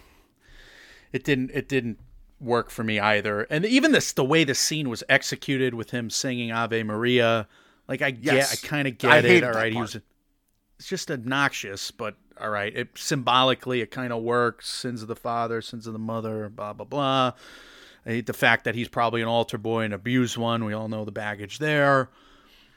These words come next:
Speaker 2: But this could have been, like, Batman and the Riddler aren't so, we're, you're not so different, you and I. That's where I thought this was gonna land.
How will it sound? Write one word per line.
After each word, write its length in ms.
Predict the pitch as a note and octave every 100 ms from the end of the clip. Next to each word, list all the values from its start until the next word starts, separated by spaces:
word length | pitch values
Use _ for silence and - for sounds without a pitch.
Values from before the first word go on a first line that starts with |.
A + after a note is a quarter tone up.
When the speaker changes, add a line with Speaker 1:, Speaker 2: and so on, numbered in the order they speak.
| _ -
Speaker 2:
But 120 | D#4
this 140 | E4+ D4
could 160 | - F#4
have 120 | A#3
been, 340 | F4 F#4+ C#4
like, 440 | C4 B3 - - - F#3
Batman 520 | C#3 G#3 A3 A3 G#3
and 100 | F#3
the 60 |
Riddler 420 | E3 A3 E3 D3 D3+
aren't 220 | F3 -
so, 120 | F3+
we're, 160 | B2+ C3+
you're 400 | F#2+ G2 G2 C3+
not 160 | F3 -
so 140 | A#2
different, 380 | G2+ C3+ G2 D2
you 160 | F2
and 100 | F2
I. 280 | E2 E2+ A2+ C3+ F#3+ A3
That's 300 | C4 F4 C4
where 140 | C#4
I 100 | A3+
thought 240 | - B3
this 140 | A3 G#3
was 120 | G3
gonna 220 | G3+ F3+
land. 500 | D#3+ C#4+ A2+ D2+ -